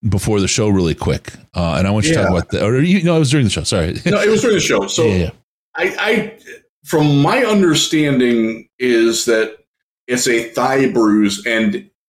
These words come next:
Speaker 2: like, as long as he can plant hard and do, 'cause wh-, what's David Montgomery best at? He plants those feet hard and cuts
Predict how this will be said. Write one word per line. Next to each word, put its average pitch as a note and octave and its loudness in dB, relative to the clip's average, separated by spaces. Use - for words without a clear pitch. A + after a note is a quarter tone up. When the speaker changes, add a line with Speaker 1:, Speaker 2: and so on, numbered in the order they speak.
Speaker 2:
like, A#2+ -4
as B2+ 0
long G#3+ 2
as F#3 0
he G3+ 0
can A#2 0
plant E3 -2
hard D3+ 0
and A#2 -2
do, C#3+ 2
'cause B2+ -4
wh-, D#3 -6
what's F3 0
David A#3+ 2
Montgomery F3+ 2
best - 0
at? D#3+ -2
He D3 0
plants G#3+ -2
those C3 0
feet F#3 -4
hard C3 0
and G2+ -4
cuts - -6